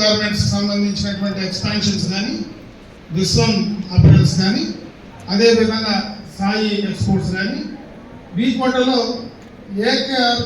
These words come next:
టెక్స్టైల్స్ కానీ, ఇవన్నీ కూడా ఆ రోజు తీసుకొచ్చాం. దాని ఉద్దేశం కూడా అటు ముఖ్యమంత్రిగా చంద్రబాబు నాయుడు గారు కూడా సాయి ఎక్స్‌పోర్ట్స్ అని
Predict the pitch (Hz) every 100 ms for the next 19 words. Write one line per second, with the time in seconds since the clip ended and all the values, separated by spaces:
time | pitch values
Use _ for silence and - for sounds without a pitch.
0 | 214 214 - 214 190 151 135 113 - -
1 | - 185 202 226 285 302 254 262 247 214
2 | 233 240 220 214 - - 196 - 320 -
3 | - 196 208 196 202 277 277 262 254 254
4 | 254 226 - - - - - - - -
5 | - - - - - - 214 247 220 202
6 | - - 190 220 262 269 254 254 254 240
7 | 233 240 240 233 226 214 214 208 214 269
8 | 240 226 233 254 - - 233 247 240 247
9 | 247 - 220 208 220 247 220